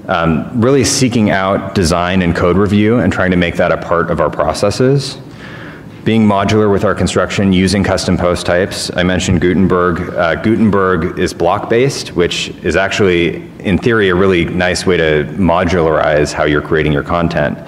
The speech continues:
That being said, the implementation of blocks right now, uh, most blocks actually aren't really any more modular than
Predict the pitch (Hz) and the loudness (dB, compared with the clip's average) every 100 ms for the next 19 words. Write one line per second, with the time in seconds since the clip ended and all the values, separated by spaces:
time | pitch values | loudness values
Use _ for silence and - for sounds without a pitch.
0 | - - - - 107 107 101 95 - 104 | -16 -16 -16 -6 -2 0 0 0 0 0
1 | 92 92 98 92 90 85 95 101 - 117 | 2 0 0 0 0 0 0 0 0 0
2 | 104 104 104 107 - 110 98 101 98 104 | 0 0 0 -2 -2 0 0 0 0 0
3 | 110 - - - - - 82 85 98 110 | -2 -6 -14 -16 -6 -2 2 2 2 2
4 | - 107 101 98 - 98 107 107 95 92 | 0 0 0 0 0 -2 0 2 2 2
5 | - 98 101 82 107 101 107 101 95 90 | 0 0 0 0 0 2 4 4 2 2
6 | - 95 95 90 87 87 87 90 90 85 | 0 0 2 2 2 0 0 0 0 2
7 | 78 80 80 78 78 | 2 0 2 0 0